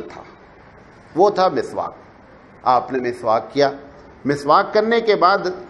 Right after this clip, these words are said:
ऐसा लगता है कि अभी मिसवाक हाथ में थी, मिसवाक अभी हाथ में थी कि अल्लाह के रसूल सल्लल्लाहु अलैहि वसल्लम ने हाथ अपने दोनों जो है ना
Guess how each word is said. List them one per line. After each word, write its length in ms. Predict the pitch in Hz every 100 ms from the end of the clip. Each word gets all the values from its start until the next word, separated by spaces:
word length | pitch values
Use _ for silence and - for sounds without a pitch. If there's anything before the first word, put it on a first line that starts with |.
| - - - - - -
ऐसा 260 | 190 196 202
लगता 340 | 190 185 170
है 200 | 147 175
कि 100 | 185
अभी 280 | 156 208 247
मिसवाक 720 | 208 - 151 147 180 196 - 165
हाथ 240 | 175 175
में 140 | 135 -
थी, 200 | - 95 - - - - - - - - - - - - - - - -
मिसवाक 480 | 120 123 127 165 165
अभी 180 | 165 131
हाथ 300 | 131 175 175
में 80 | 156
थी 180 | 123 143 - - -
कि 60 | 147
अल्लाह 180 | 175 190
के 80 | 180
रसूल 280 | - 208
सल्लल्लाहु 380 | 185 147 139 127
अलैहि 140 | 120 127
वसल्लम 220 | 131 147
ने 140 | 156 147 113
हाथ 520 | 117 120 - - -
अपने 280 | - 120 117
दोनों 300 | 104 107 123
जो 100 | 101
है 100 | 95
ना 160 | 98